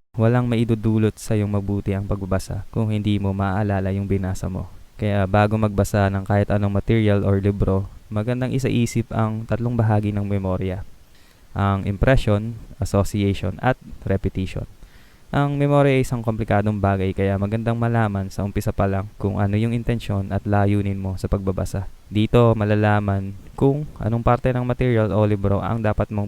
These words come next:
paglaanan ng oras. And that's it for this video. Sana may natutunan kayong bago. Mag-comment, like,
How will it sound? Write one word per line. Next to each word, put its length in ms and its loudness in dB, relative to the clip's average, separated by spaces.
paglaanan 480 -2
ng 160 -4
oras. 480 -4
And 480 0
that's 400 0
it 240 0
for 160 2
this 240 -6
video. 540 -4
Sana 340 -4
may 160 -6
natutunan 480 -4
kayong 300 -6
bago. 340 -6
Mag-comment, 600 0
like, 320 2